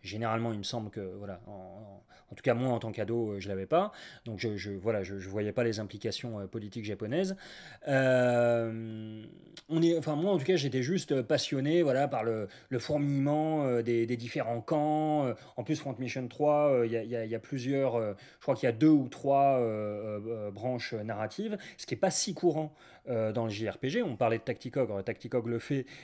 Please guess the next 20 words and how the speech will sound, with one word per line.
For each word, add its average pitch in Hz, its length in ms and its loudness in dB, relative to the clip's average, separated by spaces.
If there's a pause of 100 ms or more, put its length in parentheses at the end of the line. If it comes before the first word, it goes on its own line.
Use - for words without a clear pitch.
mais 120 380 0
c'est, 113 400 -4
en 127 80 -8
tout 123 100 -8
cas, 143 220 2
à 131 80 2
cette 135 200 -4
époque, 127 400 -2
c'était, 101 420 -8
c'était 101 260 -12
pas 127 140 0
très 117 220 -2
courant, 131 400 -2 (300)
jusque, 151 460 0
j'ai 127 140 0
envie 113 260 -4
de 110 80 -16
dire, 131 340 0
euh, 104 340 0 (380)
euh, 104 760 -2